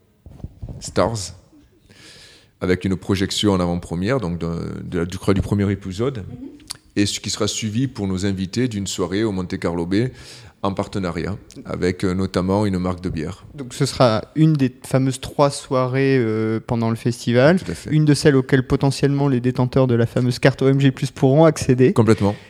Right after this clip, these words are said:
Speaker 2: Euh, c'est, et, euh, et pour finir sur Black Sails, avant qu'on rentre un peu dans les détails, euh, pour tous ceux qui viendront à la projection, regardez le générique, il est absolument sublime.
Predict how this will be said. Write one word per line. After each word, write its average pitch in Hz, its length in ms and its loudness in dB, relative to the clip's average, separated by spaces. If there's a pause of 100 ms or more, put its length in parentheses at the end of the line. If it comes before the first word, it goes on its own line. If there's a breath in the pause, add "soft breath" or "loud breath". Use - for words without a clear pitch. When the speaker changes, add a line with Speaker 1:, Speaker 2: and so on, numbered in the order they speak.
(180 loud breath)
Speaker 2:
Euh, 123 580 -2
c'est, 117 280 -6
et, 139 280 2
euh, 117 600 4
et 127 140 2
pour 123 300 0
finir 143 320 2
sur 120 180 0
Black 120 180 2
Sails, 143 220 2 (160)
avant 131 220 0
qu'on 127 140 -2
rentre 127 220 2
un 123 60 2
peu 131 140 0
dans 127 100 4
les 117 140 2
détails, 147 400 2 (360 loud breath)
euh, 110 120 -4
pour - 180 -8
tous - 140 -8
ceux 160 100 2
qui - 160 -4
viendront 123 240 4
à 117 40 2
la 113 140 4
projection, 127 600 0
regardez 135 440 4
le 120 120 2
générique, 120 560 -2
il 120 80 -4
est 120 100 -4
absolument 120 540 -4
sublime. 104 420 -4